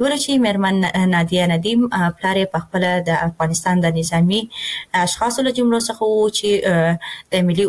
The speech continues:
اردو جنرال و. کله چې یې پلار، آه، وفات شو، نو د هغه د مرګ څخه وروسته مېرمن نادیه ندیم او د هغې کورنۍ دې ته اړ شوله تر څو ډنمارک ته پناه یوسي او هلته خپل ژوند پیل کړي. نو د دې څخه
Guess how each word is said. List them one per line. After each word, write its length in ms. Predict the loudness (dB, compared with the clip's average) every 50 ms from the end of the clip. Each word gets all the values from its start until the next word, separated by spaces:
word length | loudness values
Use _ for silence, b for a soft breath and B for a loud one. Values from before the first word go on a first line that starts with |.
| 0 -2
اردو 180 | -4 -2 -4
جنرال 460 | -2 0 0 0 0 0 0 0 0 0
و. 120 | 0 -2 -2
کله 200 | -2 -2 -2 -2
چې 120 | 0 0
یې 140 | -2 -2 -2 -4 -4
پلار، 200 | -2 -2 -2 -2 -4
آه، 220 | -4 -2 0 0 2 0
وفات 420 | 0 0 -2 -2 -2 -2 -4 -4
شو، 140 | -2 0 0 0 -2 -4 -4 -2
نو 240 | 0 0 2 0 0
د 80 | 0
هغه 340 | 0 0 0 0 0 -2 0 0
د 0 | 0 2 2 0
مرګ 140 | 0 -2 -2
څخه 260 | -4 -4 -4 -2 0
وروسته 460 | 2 2 2 0 0 -2 -4 -2 -2
مېرمن 280 | -2 -2 0 0 2 2
نادیه 300 | 0 0 -2 -2 -2 -2
ندیم 300 | -2 -2 -2 -2 -2 -2 -2 -2
او 60 | -4
د 100 | 0 0 0 0
هغې 180 | 0 -2 -4 -4 -2
کورنۍ 300 | -2 0 0 2 2 0 2
دې 100 | 0 -2 -2 -2
ته 60 | -4 -2 -2
اړ 60 | -2 -2 -2
شوله 260 | -2 -2 0 0 0
تر 160 | -2 -4 -6 -4 -2
څو 80 | -2 -2 -2 -4
ډنمارک 340 | -4 -2 -2 -2 -2 -2 -4
ته 80 | -6 -4
پناه 320 | -2 0 0 2 2 2 0
یوسي 220 | 0 0 0 0
او 120 | 0 0 2 0
هلته 300 | 0 -2 -2 -4 -4 -2
خپل 140 | -2 -2 -2
ژوند 320 | 0 0 -2 -2 -4 -6 -6
پیل 160 | -4 -4 -4 -6 _
کړي. 180 | -4 -4 -4 -4 B B B B B B B B B B B
نو 60 | 0 0 0
د 20 | 0 0
دې 80 | -2 -4 -4
څخه 140 | -2 -2